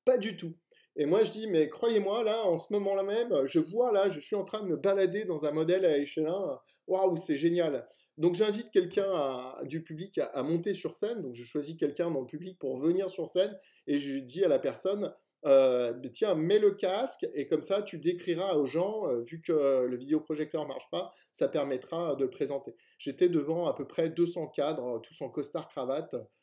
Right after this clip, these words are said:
tous un peu curieux, euh, face à la, à la techno.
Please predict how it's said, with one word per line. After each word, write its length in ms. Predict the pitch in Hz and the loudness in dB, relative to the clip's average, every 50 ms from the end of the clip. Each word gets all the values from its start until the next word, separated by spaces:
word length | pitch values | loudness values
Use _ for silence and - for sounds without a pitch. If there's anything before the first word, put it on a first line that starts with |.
| _ _ _ | _ _ _
tous 200 | _ - 165 - | _ -12 -4 -2
un 80 | 175 143 | -2 0
peu 160 | - - 175 | 0 0 -2
curieux, 580 | 175 175 - 170 151 147 151 160 165 170 175 156 | -2 -2 -2 0 0 2 2 2 4 4 4 4
euh, 120 | 127 117 | 2 2
face 260 | 120 - 160 156 156 - | 0 -2 -4 -4 -2 -2
à 60 | 151 | -2
la, 80 | 139 - 170 156 131 127 | 2 6 6 6 4 4
à 100 | - 131 | -2 0
la 140 | 131 135 131 | 0 0 0
techno. 480 | 131 - 135 - - 143 143 156 - | 0 -2 -6 -6 -6 -8 -8 -8 -10